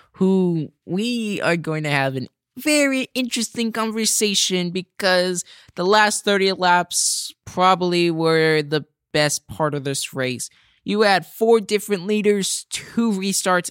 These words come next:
and the surprising winner, who we'll get into. But first, let's talk about the restart.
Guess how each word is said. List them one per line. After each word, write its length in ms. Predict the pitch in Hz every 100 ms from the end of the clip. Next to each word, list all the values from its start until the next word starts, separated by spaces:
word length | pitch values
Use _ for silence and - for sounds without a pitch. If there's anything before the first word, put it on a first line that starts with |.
| - -
and 360 | 165 170 160 -
the 80 | 165
surprising 580 | - - 160 147 151 175
winner, 260 | 202 202 180
who 140 | - 139
we'll 160 | 135
get 140 | 120 131
into. 280 | 170 170 170
But 180 | 139
first, 440 | - 175 127 117 - _ _ _ _ _ _ _ _ _ _
let's 280 | - 190 -
talk 300 | - 175 170
about 440 | 180 156 147 - - _ _ _ -
the 220 | 143 170
restart. 800 | 156 139 - - - - - -